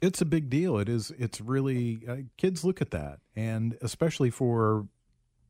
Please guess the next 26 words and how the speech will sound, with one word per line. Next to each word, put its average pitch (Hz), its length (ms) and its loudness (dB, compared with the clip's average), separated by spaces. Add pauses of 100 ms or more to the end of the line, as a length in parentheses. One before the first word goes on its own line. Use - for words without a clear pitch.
(400)
Missouri 113 440 4
State, 160 380 -2
it's 98 160 -2
going 120 200 2
to 110 60 2
be 104 140 0
very 101 340 0
important. 131 440 -2
Let's 165 180 2
turn 214 180 4
our 151 140 8
attention 131 460 2
to 120 420 6
Missouri 120 340 4
State 101 260 0
basketball 113 600 2
and 92 100 0
football 113 380 0
as 92 140 -2
we 117 80 -4
talk 110 240 -4
about 98 240 -4
college 110 340 2
sports 98 400 -2
right 92 160 0
now 95 300 -6